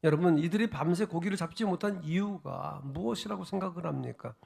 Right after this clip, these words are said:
삼 년 동안 고기 잡는 그 일을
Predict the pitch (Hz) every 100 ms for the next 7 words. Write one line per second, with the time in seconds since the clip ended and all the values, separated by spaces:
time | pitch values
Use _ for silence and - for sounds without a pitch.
0 | - - - - - - - 202 220 226
1 | 226 202 226 185 - 165 196 208 208 208
2 | 208 180 151 196 226 185 196 180 151 123